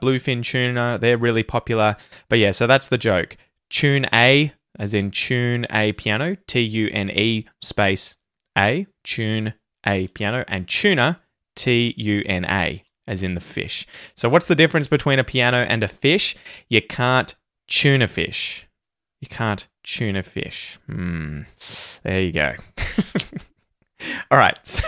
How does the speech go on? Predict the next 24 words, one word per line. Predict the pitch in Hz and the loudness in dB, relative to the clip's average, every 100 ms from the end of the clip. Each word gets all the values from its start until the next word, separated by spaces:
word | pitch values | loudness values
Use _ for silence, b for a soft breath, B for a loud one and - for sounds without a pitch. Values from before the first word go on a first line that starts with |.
| 554 | 2
<laughs> | 214 - _ _ - B B B _ | 2 0 _ _ -16 B B B _
So, | - 131 | -2 0
so | 679 - - - | 0 -4 -4 2
<laughs> | 185 - - - | 2 0 -8 -8
God, | - - - | -18 -18 -18
it's, | - - | -14 -12
it's | - 151 - | -6 -4 4
really | 156 104 | 6 6
not | 110 | 4
that | 104 110 | 0 0
funny, | 113 110 120 | 0 0 -2
Pete. | - - | -4 -4
It's | - | -4
really | 139 120 | -2 0
not | 107 - | -2 -2
that | - | -4
funny. | - - 170 - | -4 -4 -6 -6
<laughs> | - - - - - - - - - _ - - - | -10 -8 -14 -12 -12 -12 -12 -14 -14 _ -20 -18 2
I | 185 | 4
don't | 233 | 6
know | 220 | 4
why | 160 175 | 6 6
these | 165 - | 2 4
jokes, | 170 | 2